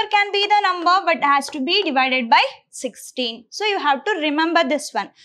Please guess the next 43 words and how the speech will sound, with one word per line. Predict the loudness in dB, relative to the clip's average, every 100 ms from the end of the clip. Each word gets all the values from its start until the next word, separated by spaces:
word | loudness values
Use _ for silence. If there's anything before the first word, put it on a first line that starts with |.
| -20 -6
So | -2 2
decimal | 2 2 0 0 0
in | -4
the | -4
sense | -6 -4
what? | -2 0
Decimal | 2 2 2 2 2 2
to | 2
any | 2 2
other | 2 0
number | 0 0 0
system? | 0 -4 0 0 0 -14 _ 0
D. | 2 2 0
Remember | 0 0 0 0 0
D. | 0 0 0 -2
So | -2
you | 0 0
have | 2 0 0
to | -4
divide. | -2 -2 0 0 0 -4 -16 _ -12
Okay, | -2 -2 -2 -10 _
so | -2 2
decimal | 2 0 -2 0 0
to | 2
any | 2 2
other | 2 2
number | 2 0 0
system, | 0 -4 -2 0 2
whatever | 0 2 2 2
the | 4
decimal | 4 2 -2 -2
number | 0 2
is | 2 0
there, | 0 0
you | 0 -2
have | -2 -2 -2
to | -4
divide | -4 -2 0 2 2 -2 -8 -18 -2
by | 2 2 4
the | 2
respective | 2 -2 -2 -4 -2 -6 -2
type | 0 0 0
of | 0